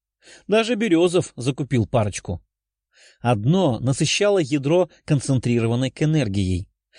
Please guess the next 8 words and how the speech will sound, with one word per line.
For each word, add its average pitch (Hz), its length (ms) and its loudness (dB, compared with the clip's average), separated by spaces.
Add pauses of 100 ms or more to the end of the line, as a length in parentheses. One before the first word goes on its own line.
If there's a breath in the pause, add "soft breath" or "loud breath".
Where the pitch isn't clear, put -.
(160 loud breath)
позволяя 113 520 0
повысить 107 460 -2
шанс 117 380 -2
на 107 140 0
прорыв 107 480 0 (180 soft breath)
в - 80 -14
стадию 104 400 0
развития. 131 680 -2